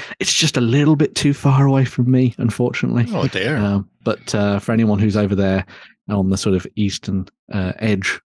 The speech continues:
Speaker 1: of England, make sure to
Speaker 2: Hmm.
Speaker 1: go and have a look at it and, uh, see what it's all
Speaker 2: So you
Speaker 1: about.
Speaker 2: can
Speaker 1: Is it?
Speaker 2: contact Sutton Hoo
Speaker 1: Mm-hmm.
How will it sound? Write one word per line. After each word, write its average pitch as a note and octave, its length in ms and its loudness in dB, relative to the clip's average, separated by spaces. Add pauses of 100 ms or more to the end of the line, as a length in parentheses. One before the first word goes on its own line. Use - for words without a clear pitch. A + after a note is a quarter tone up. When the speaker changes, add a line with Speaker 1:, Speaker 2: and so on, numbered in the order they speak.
Speaker 1:
of G#2 180 -2
England, F#2+ 540 2
make G#2+ 160 -4
sure A#2 100 0
to - 80 0
Speaker 2:
Hmm. G2 60 -2
Speaker 1:
go F#2+ 80 0
and F#2 80 -4
have F#2 100 -4
a F2 40 -8
look F#2+ 140 -8
at F#2+ 60 -8
it F#2+ 100 -4
and, F#2 240 -6
uh, F#2 260 -2
see - 140 -4
what G2+ 40 0
it's G2+ 100 -8
all A#2+ 60 0
Speaker 2:
So A#2 40 -4
you C#3+ 60 0
Speaker 1:
about. F3+ 80 0
Speaker 2:
can - 80 -8
Speaker 1:
Is E3 40 -12
it? - 40 -20
Speaker 2:
contact A#2 460 -4
Sutton - 340 -6
Hoo D2 280 -12 (440)
Speaker 1:
Mm-hmm. G#2 300 -2